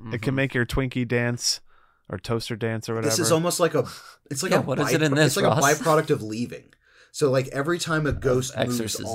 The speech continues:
Speaker 3: on, it
Speaker 1: Yes.
Speaker 3: leaves ectoplasm in this film.
Speaker 1: Exactly. And Martin's curious about how that happens, and she's like, "Oh, you'll, you'll see."
Speaker 3: You'll,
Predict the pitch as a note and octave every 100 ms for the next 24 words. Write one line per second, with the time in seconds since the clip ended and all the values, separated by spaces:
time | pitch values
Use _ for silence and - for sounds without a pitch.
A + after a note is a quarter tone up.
0 | A2 G2+ F2 E2+ - - B2 G2+ A#2 A#2+
1 | A2+ G2+ - A#2+ A#2 A#2 F2+ - F2 D#2
2 | D#2+ D2+ C#2+ - - - - G2+ G2+ G2+
3 | F2+ - - - B2+ D3+ G#3 G#3+ - F#3+
4 | G3 - E3 D3 D#3+ D#3 C#3 C#3+ D#3+ B2
5 | G#2 F#2+ G#2+ - A2+ A#2+ A#2 D#3+ D3 D#3
6 | E3+ D3+ D#3+ G#3 F#3+ F3 - B2+ A#2+ E4
7 | D#4